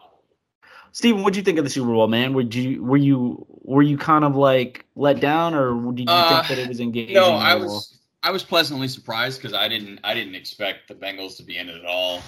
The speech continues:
Speaker 2: I, I didn't,
Speaker 1: Hmm.
Speaker 2: I didn't bet on a side. My money would have been on the Rams, but I, I didn't, I didn't wanna bet against Joe.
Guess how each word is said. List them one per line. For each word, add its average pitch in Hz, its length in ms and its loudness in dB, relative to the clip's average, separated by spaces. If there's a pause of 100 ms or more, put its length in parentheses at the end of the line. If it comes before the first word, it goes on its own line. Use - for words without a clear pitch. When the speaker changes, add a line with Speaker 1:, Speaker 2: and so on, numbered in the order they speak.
Speaker 2:
I, 104 160 0
I 123 60 4
didn't, 131 160 4
Speaker 1:
Hmm. 120 80 2
Speaker 2:
I 131 40 4
didn't 123 200 0
bet 113 140 2
on 107 160 -6
a 95 40 -10
side. 101 400 -2
My 98 80 -8
money 104 240 -6
would 98 100 -6
have 90 80 -10
been 95 140 -8
on 92 120 -8
the 92 80 -12
Rams, 95 460 -6
but 95 160 -8
I, 92 140 -4
I 95 80 -2
didn't, 95 260 -6
I 107 80 -2
didn't 98 160 -2
wanna 95 160 -6
bet 95 220 -4
against 90 400 -8
Joe. 98 320 -4